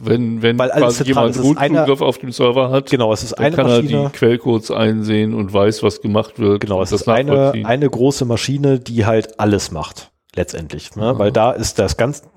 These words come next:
Speaker 2: alles an Prozess ist aktuell noch da drin. Ähm, durch cleveres Design allerdings könnte man das noch mitigieren, indem man sagt, okay, man hat dann nicht nur ein Gerät, sondern man hat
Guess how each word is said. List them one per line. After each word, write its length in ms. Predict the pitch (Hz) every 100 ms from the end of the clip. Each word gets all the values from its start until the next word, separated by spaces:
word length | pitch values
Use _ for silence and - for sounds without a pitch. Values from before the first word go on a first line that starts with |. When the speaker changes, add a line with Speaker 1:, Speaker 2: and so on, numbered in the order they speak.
| - -
Speaker 2:
alles 320 | 120 147 170 -
an 180 | 131
Prozess 380 | - 131 - 143
ist 240 | - 113 -
aktuell 320 | - - 101
noch 140 | 92
da 260 | - 110 135
drin. 280 | 151 147 147 - - - - - - _ -
Ähm, 440 | 117 107 104 95 - _ _ -
durch 200 | 117 -
cleveres 480 | 131 156 147 139
Design 400 | - 107 107 147
allerdings 440 | 131 143 139 139 -
könnte 280 | 123 135 123
man 120 | 117
das 160 | 117
noch 120 | 117 101
mitigieren, 480 | 101 101 120 139
indem 260 | 123 110 113
man 80 | 104
sagt, 220 | 107 -
okay, 180 | - 113
man 140 | 95
hat 120 | 95
dann 100 | -
nicht 160 | 101 -
nur 120 | 95 -
ein 340 | 101 127 180 - -
Gerät, 400 | 135 147 165 -
sondern 300 | 113 107 90
man 100 | 90
hat 180 | 90